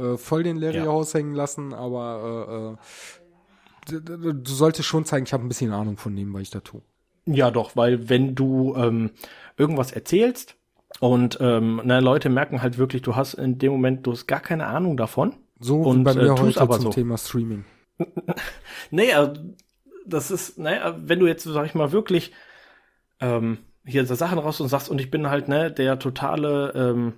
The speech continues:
Speaker 2: wenn du Fragen hast, kannst du mich fragen oder ich kenn mich da hundertprozentig aus“ und du erzählst aber Quatsch und Leute wissen, dass du Quatsch erzählst, weil sie es halt besser wissen, ähm, dann bist du halt auch ganz schnell raus aus dem, weil die Leute wissen, okay, du bist vielleicht sogar so eine Art Blender, sag ich jetzt mal,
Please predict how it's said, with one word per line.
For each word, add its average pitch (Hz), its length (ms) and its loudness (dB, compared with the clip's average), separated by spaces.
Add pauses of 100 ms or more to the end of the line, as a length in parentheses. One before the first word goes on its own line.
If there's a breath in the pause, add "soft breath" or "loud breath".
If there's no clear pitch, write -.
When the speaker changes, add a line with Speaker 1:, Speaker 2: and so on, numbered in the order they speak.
(280)
Speaker 2:
wenn 147 460 -2
du 147 60 4
Fragen 147 320 0
hast, 127 100 -2
kannst 143 240 -6
du 135 60 -2
mich 135 160 -2
fragen 131 340 -4
oder 123 120 0
ich - 220 -10
kenn 147 200 0
mich 139 120 -2
da 135 140 0
hundertprozentig 135 840 -4
aus“ 135 240 -4
und 139 60 -8
du 123 60 -6
erzählst 180 280 -2
aber 131 140 0
Quatsch 185 300 -4
und 135 100 -2
Leute 127 420 0
wissen, 180 260 -2
dass 127 140 -4
du 120 100 -8
Quatsch - 260 -8
erzählst, 98 480 -8
weil 117 160 -2
sie 127 100 -2
es 131 120 -6
halt 117 140 -12
besser 170 280 -2
wissen, 107 260 -6 (640 loud breath)
ähm, 110 360 -2 (200)
dann 107 200 -10
bist 120 140 -6
du 117 40 -2
halt 131 140 2
auch 127 120 -2
ganz 175 160 -2
schnell 127 220 0
raus 127 240 -2
aus 127 120 -6
dem, 127 300 -6 (300)
weil 120 380 0
die - 180 -6
Leute 127 360 0
wissen, 135 220 -2
okay, 131 240 -4
du 123 100 0
bist 123 160 -4
vielleicht 113 220 -6
sogar 120 220 0
so 113 80 -6
eine 110 100 -4
Art 107 200 -10
Blender, 127 400 0
sag 131 160 0
ich 127 100 -4
jetzt 135 200 -4
mal, 139 240 0